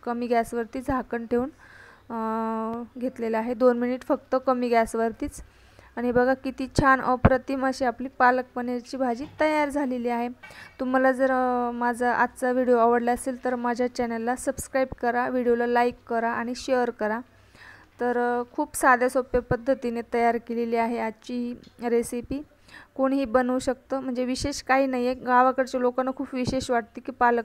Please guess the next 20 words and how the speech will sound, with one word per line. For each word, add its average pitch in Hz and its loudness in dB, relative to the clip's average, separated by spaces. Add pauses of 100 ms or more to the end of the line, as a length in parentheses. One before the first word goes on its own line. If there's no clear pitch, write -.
पनीरची 233 -6
भाजी, 240 -2
तर 262 -2
काहीच 262 -2
विशेष 254 -8
नाही 247 -6
आहे. 247 -6 (540)
खूप 311 -6
साध्या 269 2
सोप्या 254 0
पद्धतीने 254 -2
आणि 247 0
झटपटही 262 2 (100)
तयार 254 2
झालेली 240 -2
आहे, 226 -4
तुम्ही 240 -8
इथे 233 -6
बघू 240 -2
शकता. 220 -10